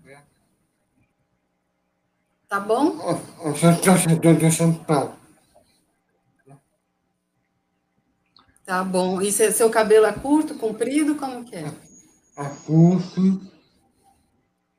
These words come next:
Speaker 2: E você tem barba ou tá de barba feita?
Speaker 1: Barba feita.
Speaker 2: Tá bom. Acho que tá bom, né?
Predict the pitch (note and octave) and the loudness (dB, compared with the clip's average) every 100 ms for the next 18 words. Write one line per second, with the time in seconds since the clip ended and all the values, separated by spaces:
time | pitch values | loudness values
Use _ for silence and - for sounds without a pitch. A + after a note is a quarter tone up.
0 | _ _ _ _ - F#3+ G3 G#3 G3+ F#3+ | _ _ _ _ -12 -6 -2 0 0 0
1 | F#3+ A#3 C#4+ E4 C#4 A3+ A#3+ A#3+ A#3 G#3 | 2 2 4 2 2 2 0 -2 -2 0
2 | G#3 G3+ F#3+ F#3+ F#3+ D#3+ D3+ - D3+ D3+ | -2 -2 -6 -8 -8 -8 -10 -12 -6 -6
3 | D3 D3 - C3+ C3 D3+ D#3+ _ E3+ F#3 | -4 -10 -12 -18 -14 -14 -14 _ -6 -4
4 | F#3 _ _ _ _ _ _ _ _ _ | -8 _ _ _ _ _ _ _ _ _
5 | _ _ _ _ _ - F3+ G#3+ G#3+ A3 | _ _ _ _ _ -8 -8 -4 -6 -6
6 | C#4 - F3+ F3+ - - D4 D#4+ D4 D#4 | -10 -14 -8 -6 -8 -8 -6 0 2 4
7 | D4+ D#4+ | 4 0